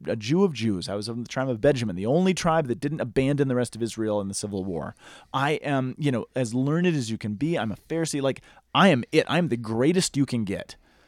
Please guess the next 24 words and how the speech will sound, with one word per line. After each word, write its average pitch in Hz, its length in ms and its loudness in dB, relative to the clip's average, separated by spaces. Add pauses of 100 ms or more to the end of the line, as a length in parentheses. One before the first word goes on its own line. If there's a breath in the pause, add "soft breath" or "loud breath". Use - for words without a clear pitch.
(340 soft breath)
And 135 100 -2
he's 139 120 -2
saying, 143 320 0 (120)
"I'm 131 180 -4
glory-," 139 500 -2
and, 143 160 -2
and 143 140 -4
he 165 140 0
is 185 140 0
precisely 156 500 -4
sent - 420 -6
to - 120 -6
the 127 100 -4
group 120 180 0
of 110 140 -6
people 95 480 -2 (440 soft breath)
who 160 160 0
would 170 120 8
appreciate 131 880 0
his 139 640 2 (180)
resume 113 680 2
and 101 100 -2
his 104 140 0
identity 98 640 -2